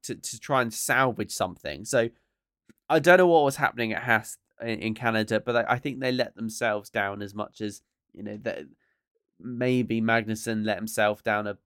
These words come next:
bit by having that collision, and, and Mick, Mick's, um, hydraulics let him down. So it was all round a, a poor performance, but every team has those moments.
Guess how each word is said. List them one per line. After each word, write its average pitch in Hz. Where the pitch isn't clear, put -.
bit 113
by 104
having 107
that 101
collision, 107
and, 101
and 107
Mick, 110
Mick's, -
um, 104
hydraulics 113
let 104
him 113
down. 98
So 160
it 175
was 185
all 196
round 165
a, 117
a 135
poor 135
performance, 123
but -
every 170
team 147
has 135
those 123
moments. 120